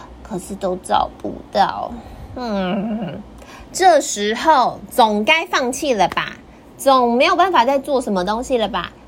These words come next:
对不对？是不是就该告一段落呢？No, no，最精彩的来了，这是我最喜欢的一个部分。Joseph 啊，他还把纽扣做成了一个东西，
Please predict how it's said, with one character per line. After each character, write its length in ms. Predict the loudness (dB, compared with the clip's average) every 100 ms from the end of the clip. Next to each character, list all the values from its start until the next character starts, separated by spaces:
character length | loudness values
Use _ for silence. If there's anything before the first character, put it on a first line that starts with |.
| -8
对 80 | -2
不 120 | 2
对？ 320 | 4 4 2 -2 -14
是 100 | -8
不 60 | -4
是 120 | 0
就 140 | 0
该 160 | 2 2
告 240 | 2 0
一 80 | 0
段 300 | -2 -4 -4
落 160 | -2 -2
呢？ 160 | -4 -12 -12 -14 -16 -20 -20 -20 -20 -20 -6
No, 400 | 0 4 4 2
no， 840 | 2 2 4 6 6 4 0 -4 -8 -18 -20 -8
最 320 | 4 4 4
精 300 | -4 -4 -4
彩 220 | -6 -12
的 100 | -12
来 240 | -12 -14 -8 -4
了， 180 | -4 -4 -18 -20 -16
这 60 | -10
是 120 | -2
我 140 | -2 -2
最 320 | -2 0 0
喜 180 | 0 -6
欢 180 | -4 -2
的 60 | -2
一 120 | -2
个 80 | -2
部 240 | -2 -4
分。 300 | -4 -4 -4 -10 -20 -4
Joseph 560 | -2 -2 -2 -2 -2
啊， 280 | -4 -4 -8 -10
他 120 | -6
还 400 | -4 -2 4 4 4 -4 -20 -20 -20 -20 -8
把 140 | -4
纽 160 | -2 -2
扣 180 | -2 -4
做 140 | -2
成 120 | -4 -10
了 40 |
一 80 | -10
个 140 | -10
东 240 | -8 -8 -8
西， 240 | -6 -6